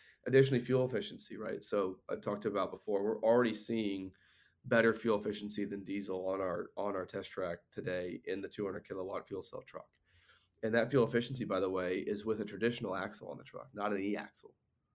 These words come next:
which once the e-axle is on the truck, which we're, which we're currently anticipating twenty twenty-five generation to have the e-axle on, that should provide additional fuel efficiency gain, right? Um, and that's for the truck application. We all, all we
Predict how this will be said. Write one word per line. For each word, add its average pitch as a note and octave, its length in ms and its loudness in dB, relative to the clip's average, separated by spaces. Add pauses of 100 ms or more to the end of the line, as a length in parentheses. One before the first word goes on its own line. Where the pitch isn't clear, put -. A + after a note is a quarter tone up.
(100)
which G2+ 240 -4
once A2 320 -2
the G#2 140 -2
e-axle G#2+ 320 4
is G2 40 -2
on F#2+ 80 -4
the F#2+ 60 -8
truck, F#2+ 340 -8
which G#2+ 100 -14
we're, G#2 220 -4
which G#2 140 -10
we're F#2+ 60 -14
currently G#2 240 -2
anticipating G2 520 -6
twenty F#2+ 240 -8
twenty-five F#2 680 -8 (580)
generation F#2+ 640 -4 (100)
to G#2 140 -6
have G2 240 -6 (120)
the G#2 180 -2
e-axle F#2+ 360 0
on, F2+ 220 -4 (420)
that G#2+ 260 2
should G#2+ 160 -4
provide G2+ 240 0
additional G#2 400 0
fuel F2 320 -8
efficiency - 460 -16
gain, - 180 -18 (300)
right? F#2 240 -8 (460)
Um, G#2+ 340 2
and B2 120 4
that's B2 480 2
for A2 260 2 (120)
the G#2+ 80 -4
truck B2+ 280 4
application. G#2+ 640 0
We G#2 80 0
all, G2+ 460 0 (100)
all A2 200 4
we G#2 240 -2